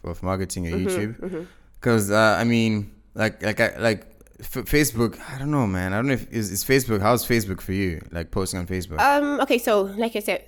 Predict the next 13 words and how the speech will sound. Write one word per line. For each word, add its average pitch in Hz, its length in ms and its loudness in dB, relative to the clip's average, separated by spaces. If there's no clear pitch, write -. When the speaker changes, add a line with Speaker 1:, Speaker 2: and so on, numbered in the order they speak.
Speaker 2:
first 247 220 0
thing, 240 140 -2
consistency. 185 800 -6
Speaker 1:
Yeah. 82 300 -4
Speaker 2:
Secondly 247 760 -2
is 196 260 2
social 220 320 0
media, 190 220 0
like 180 140 -2
you're 180 60 -2
saying, 185 300 -2
Instagram. 170 640 -4
Speaker 1:
Yeah. 87 260 -2